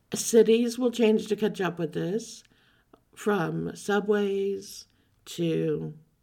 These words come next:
running more efficiently with nanotechnology, affecting a lot of city services as well. We're already moving to driverless cars,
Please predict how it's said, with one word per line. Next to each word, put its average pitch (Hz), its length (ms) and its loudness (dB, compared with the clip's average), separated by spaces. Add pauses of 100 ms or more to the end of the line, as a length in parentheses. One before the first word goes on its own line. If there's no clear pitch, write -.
(140)
running 214 420 6
more 190 200 2
efficiently 214 920 2 (320)
with 180 280 0
nanotechnology, 190 1300 0 (220)
affecting 190 440 -2
a 175 80 0
lot 170 180 0
of 170 80 -4
city 175 280 -2
services 175 760 -2
as 165 160 -8
well. 160 360 -6 (340)
We're 196 180 2
already 214 260 8
moving 220 340 10
to 220 100 6
driverless 185 640 2
cars, 170 640 -2